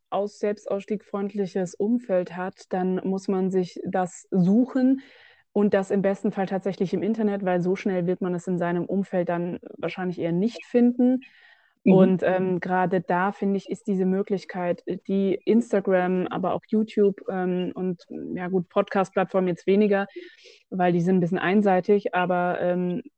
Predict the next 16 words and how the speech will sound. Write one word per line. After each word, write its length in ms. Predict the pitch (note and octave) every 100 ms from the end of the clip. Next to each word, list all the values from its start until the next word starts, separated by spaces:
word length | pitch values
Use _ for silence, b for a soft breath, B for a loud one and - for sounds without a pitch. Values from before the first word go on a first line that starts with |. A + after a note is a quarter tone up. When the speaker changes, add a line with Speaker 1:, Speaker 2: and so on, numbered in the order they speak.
| _ _ _ - -
Speaker 1:
diese 300 | - G3+ F#3
Plattformen 440 | G#3 G#3 - G3
bieten 220 | F#3 G#3+ F#3+
eben 220 | F3+ F3+
die 80 | F3+
Möglichkeit, 840 | F#3+ G#3+ F#3 - F3+ F3 F#3 G#3
dass 180 | F#3+ F3
man 220 | F3+ E3+
anderen 320 | - G3+ G#3
Leuten 260 | G3+ G3+ G#3+
folgt, 540 | - G3 A3 - -
die, 220 | F#3+ F#3 F3+
ähm, 500 | F#3 F#3 F3+ F3+ -
offen 460 | - F#3 G#3 G3 F3
über 220 | F#3 F3+
ihre 380 | F#3+ F3+ F3+